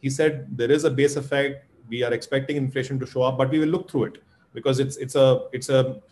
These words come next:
base effect, right? Um, so even if it goes to two, two and a half percent in the U S, I don't think they're gonna be very perturbed. What might worry them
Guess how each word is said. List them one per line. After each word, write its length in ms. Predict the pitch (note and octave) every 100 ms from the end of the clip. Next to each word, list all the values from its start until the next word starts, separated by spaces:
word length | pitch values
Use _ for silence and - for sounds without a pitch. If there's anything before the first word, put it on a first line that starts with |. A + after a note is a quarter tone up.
| C3+
base 200 | D3 C#3+
effect, 360 | C3 G2 - _
right? 240 | D#3 A3+ _ _ _ _ _ -
Um, 600 | A#2 A2+ A2 A2 A2+ - _ _ _
so 240 | - F3 E3+
even 220 | E3+ A3
if 100 | A3
it 140 | G3 C#3
goes 200 | E3+ E3+
to 100 | E3+ -
two, 160 | D#3+
two 100 | D#3
and 80 | D3
a 60 | C3+
half 200 | C#3 C#3
percent 440 | C3+ C3+ C3+ C3+
in 60 | B2+
the 80 |
U 180 | A#2 A#2+
S, 160 | B2 B2
I 80 | A2
don't 160 | C3+
think 140 | B2+ B2
they're 100 | A#2+
gonna 160 | A#2
be 200 | G#2+ A2 - _ _
very 200 | G#2+ A#2
perturbed. 400 | G#2+ G#2 F#2+ F2+ _ _ _ _
What 300 | A#2 G3 -
might 220 | G3+ G3
worry 260 | D3 C3+ F3
them 260 | E3+ A3